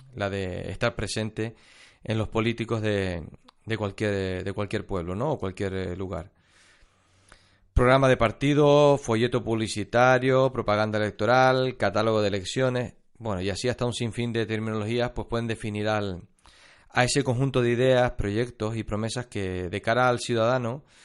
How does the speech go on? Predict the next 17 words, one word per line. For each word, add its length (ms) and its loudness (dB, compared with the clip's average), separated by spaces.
los 120 -6
partidos 480 0
plasman 420 0
en 120 -2
unas 300 -4
hojas 280 -2
impresas 500 -6
junto 320 -8
a, 180 -6
a 80 -12
lo 80 -10
que 80 -10
es 60 -8
su 120 -8
marca 320 -4
política, 460 -6
¿no? 220 -8